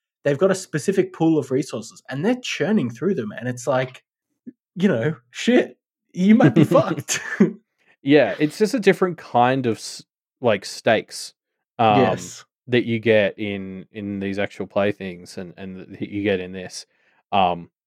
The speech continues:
Speaker 2: ju-, just as a side note from this, I also really enjoy, so part of the transcripts that have just been put in these Google Docs is, um,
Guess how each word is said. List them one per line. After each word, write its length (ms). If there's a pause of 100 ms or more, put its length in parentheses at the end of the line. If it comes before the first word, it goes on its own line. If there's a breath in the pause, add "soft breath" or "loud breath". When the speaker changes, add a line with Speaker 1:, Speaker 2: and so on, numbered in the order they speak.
(280)
Speaker 2:
ju-, 160
just 220
as 140
a 60
side 400
note 180
from 200
this, 260
I 140
also 280
really 280
enjoy, 460
so 180
part 240
of 80
the 80
transcripts 720
that 240
have 120
just 200
been 120
put 220
in 80
these 220
Google 320
Docs 560
is, 260
um, 380